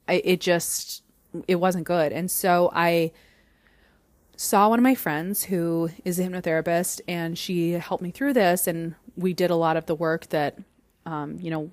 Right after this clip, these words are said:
you and I are working on now. And I realized that I was not, I didn't feel ready yet to be seen, to have my life under a microscope, because I wasn't ready to make peace with my queerness.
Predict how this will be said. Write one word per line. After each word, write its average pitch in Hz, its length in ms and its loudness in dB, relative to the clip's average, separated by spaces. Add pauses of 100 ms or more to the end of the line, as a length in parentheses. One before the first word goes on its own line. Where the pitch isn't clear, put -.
(120)
you 170 220 -4
and 170 100 -2
I 160 100 -4
are 160 140 -2
working 160 380 -6
on 160 140 -4
now. 190 500 2
And 180 100 -4
I 170 100 -2
realized 202 500 2
that - 100 -4
I 175 180 2
was 233 200 0
not, 175 320 -2 (100)
I 175 80 2
didn't 202 220 0
feel 180 280 -4
ready 165 300 -4
yet 254 380 -2 (240)
to - 120 -6
be 170 200 -4
seen, 170 440 -6
to 190 100 -6
have 175 260 -2
my 175 160 -4
life 160 480 -6 (160)
under 170 240 -6
a 151 60 -8
microscope, 196 680 -6 (600)
because 185 340 -2
I 180 80 4
wasn't 175 500 0
ready 170 260 0
to 180 120 -6
make 156 160 -8
peace - 480 -6 (160)
with 160 400 -2
my 156 100 -2
queerness. - 680 -8